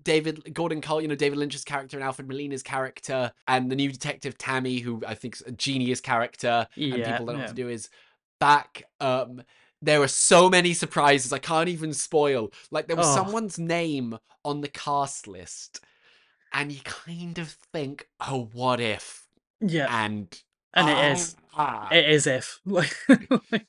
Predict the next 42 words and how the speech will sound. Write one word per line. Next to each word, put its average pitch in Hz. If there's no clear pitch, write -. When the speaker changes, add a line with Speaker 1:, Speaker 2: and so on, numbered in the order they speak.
Speaker 1:
Like, 196
if 196
anyone 196
was 151
going 156
to 170
that, 131
it's -
that 147
person. 123
Speaker 2:
<laughs> -
Speaker 1:
I 139
hope -
you 156
like 160
us 151
talking 156
ab-, 147
um, 175
if 202
you've 302
seen 214
Twin 180
Peaks: 170
The 165
Return, 160
you 147
know 143
what 131
we're 127
talking 123
about. 90
Speaker 2:
Yeah. 120
Speaker 1:
Hands 131
down, 104
you 104
know. 85
Kyle 190
MacLachlan, 139
give 175
that 226
man 165